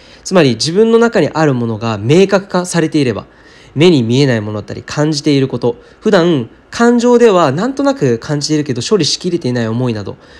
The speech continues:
こういったものをあえてこう言語化することによって、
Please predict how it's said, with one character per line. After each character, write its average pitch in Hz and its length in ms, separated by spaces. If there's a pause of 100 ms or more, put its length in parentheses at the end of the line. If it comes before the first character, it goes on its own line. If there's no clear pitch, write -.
(200)
こ - 80
う 233 40
い - 20
っ 220 40
た 240 60
も 233 100
の 196 120
を 120 120
あ 247 140
え 285 100
て - 140
こ 110 160
う 104 60
言 131 180
語 127 80
化 123 140
す - 120
る 120 80
こ 123 120
と 131 80
に 107 80
よ 98 80
っ - 20
て、 123 320